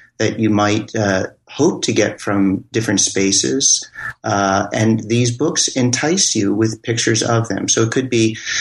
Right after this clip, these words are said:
antiquities that you might get from, uh, the Near East. It could be, uh, beautiful silks and whatnot, uh, related to China. It could be shells. That was one of the most common ones that might come from the Indian Ocean, and so on and so forth.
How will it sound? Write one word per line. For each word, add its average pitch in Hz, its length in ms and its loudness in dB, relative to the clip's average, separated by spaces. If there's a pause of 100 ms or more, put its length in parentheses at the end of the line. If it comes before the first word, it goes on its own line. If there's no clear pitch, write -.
(260)
antiquities 143 640 2
that - 100 0
you 120 80 2
might 117 220 2
get 113 200 -2
from, 113 460 2
uh, 110 120 2
the 110 120 0
Near 113 240 4
East. - 380 0
It 113 120 -2
could 113 180 -2
be, 104 260 2
uh, 98 300 0 (160)
beautiful 117 360 0
silks - 600 0
and 110 120 2
whatnot, 117 640 0
uh, 104 120 0
related 107 400 2
to - 120 -2
China. 120 580 2 (760)
It 113 160 0
could 120 160 0
be 113 120 0
shells. 123 480 0
That 113 120 -2
was 110 160 -2
one 113 100 2
of 104 60 2
the 107 40 2
most 104 240 0
common 117 340 2
ones 113 220 2
that 104 100 0
might 104 220 0
come 104 200 0
from 104 160 0
the 101 180 2
Indian 110 340 2
Ocean, 120 560 2
and 107 160 0
so 120 140 0
on 110 120 2
and 101 140 2
so 120 200 2
forth. - 380 -4